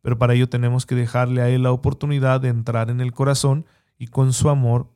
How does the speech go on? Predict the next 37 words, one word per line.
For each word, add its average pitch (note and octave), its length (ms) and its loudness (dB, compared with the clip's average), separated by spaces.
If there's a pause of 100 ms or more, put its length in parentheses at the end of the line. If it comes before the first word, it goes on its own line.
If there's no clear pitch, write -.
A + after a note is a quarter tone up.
sanarlo A2+ 760 -4
de A#2 160 -6
raíz. - 460 -12 (580)
Ya C#3 100 0
hablaremos D3+ 540 4
mucho D#3+ 380 4
de B2+ 180 4
esto D#3 300 -2
en D3+ 80 0
los A#2 100 -2
siguientes A2+ 320 -4
episodios, A#2 460 -2
no A#2 100 -4
se A#2+ 100 -4
los A2+ 100 -2
vayan A2 180 -2
a G#2 100 -6
perder, G#2 240 -4
estén A#2 200 -4
muy A#2 160 0
atentos B2 500 -4 (400)
porque B2+ 240 -2
son C#3 140 0
muy D3+ 120 2
importantes, B2 880 -2 (360)
eh, A2+ 460 0
estas C3 260 0
enseñanzas B2 1000 -2
respecto A#2+ 460 -2
al A#2+ 80 2
décimo B2+ 300 0
mandamiento B2 680 0
para A2+ 200 0
una A2+ 260 0
vida A2+ 340 0
de A#2 160 -6
fe G2 300 -8